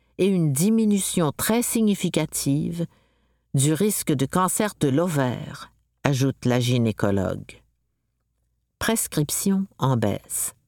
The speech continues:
Cette vague de désinformation sur les médias sociaux survient au moment où de plus en plus de Québécoises abandonnent la pilule, selon la Régie de l'assurance maladie du Québec,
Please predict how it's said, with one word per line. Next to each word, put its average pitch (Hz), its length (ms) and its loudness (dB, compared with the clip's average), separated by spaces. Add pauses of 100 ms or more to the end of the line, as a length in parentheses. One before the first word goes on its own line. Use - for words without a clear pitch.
(720)
Cette 190 320 -2
vague 196 360 0
de 143 160 0
désinformation 147 1040 0
sur 113 200 -2
les 120 120 2
médias 143 340 0
sociaux 143 640 -2 (960)
survient 180 720 0 (120)
au 208 120 4
moment 151 580 2
où 135 100 2
de 127 100 2
plus 202 260 -2
en 175 100 -2
plus 196 180 -2
de 135 120 0
Québécoises 151 1000 -2 (500)
abandonnent 165 800 2
la 147 160 0
pilule, 117 600 0 (880)
selon 175 420 0
la 120 160 0
Régie 160 420 0
de 151 120 0
l'assurance 120 540 0
maladie 117 420 0
du 127 160 0
Québec, - 640 -2